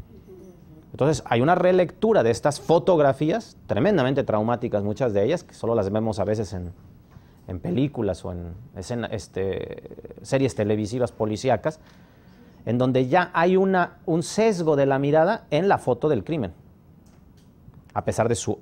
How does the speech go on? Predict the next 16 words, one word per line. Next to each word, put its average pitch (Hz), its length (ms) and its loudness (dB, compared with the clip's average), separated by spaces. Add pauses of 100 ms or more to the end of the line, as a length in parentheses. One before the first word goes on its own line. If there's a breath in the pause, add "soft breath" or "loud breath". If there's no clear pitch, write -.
aparente 107 560 0
objetividad. 110 840 -2
Y 113 80 -2
hay 107 80 2
una 143 160 -2
relectura 98 480 -2
muy 170 160 -2
interesante 135 480 -4
lacaniana 107 480 -2
de 127 80 0
la 95 100 0
escena 110 380 -6 (600 loud breath)
criminal. 104 500 0 (220 loud breath)
La 104 100 2
escena 160 280 0
criminal, 147 440 -2